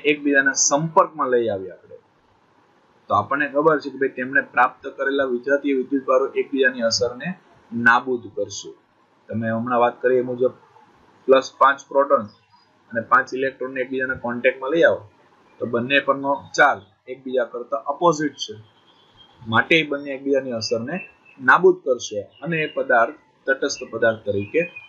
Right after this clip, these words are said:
ઓળખાશે, બરાબર? એટલે જ્યારે અવાહક પદાર્થ એને ઘસીએ છીએ ત્યારે આપણને જે વિદ્યુતભાર મળે છે એ વિદ્યુતભાર એના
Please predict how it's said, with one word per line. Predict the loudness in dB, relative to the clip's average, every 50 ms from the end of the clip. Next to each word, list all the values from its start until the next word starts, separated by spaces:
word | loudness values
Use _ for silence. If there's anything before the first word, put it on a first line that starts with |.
| _ 4
ઓળખાશે, | 6 6 6 4 0 -6 -10 -10 -10 -12 -14 _ _ _ _ _ _ _ _ _ _ _ _ _ _ _ _ _ _ _ _ _ _ _ _ _ _ _ _ _ _ _ _ _ _ _ _ _ _ _ -20 -20 -20 -20 -20 -20 -20 -20 _ -20 -20 -6 _
બરાબર? | 2 2 2 2 0 -2
એટલે | 0 0 0 0 0 -4 _ _ _ _ _ _ -4
જ્યારે | 0 2 2 2 0 2 4 4
અવાહક | 4 4 2 0 -2 -2 -4
પદાર્થ | -2 2 2 2 2 0 -4
એને | -10 -12 -12 -10 -10
ઘસીએ | -8 -6 2 4 6 6 6 4 0
છીએ | -4 -6 -6 -6 -8 -4
ત્યારે | 0 2 4 4
આપણને | 2 2 -4 -10 -10 -6 -4
જે | -2 0 0
વિદ્યુતભાર | 2 4 2 2 4 6 4 4 4 2 -2
મળે | -2 -2 -2 -2 -4 -4
છે | -4 -4 -4 -4 _ _ _ _ _ _ 0
એ | 2 4 4
વિદ્યુતભાર | 2 2 0 0 0 2 2 2 4 4 2 -2
એના | -6 -6 -2 -2 -2 -2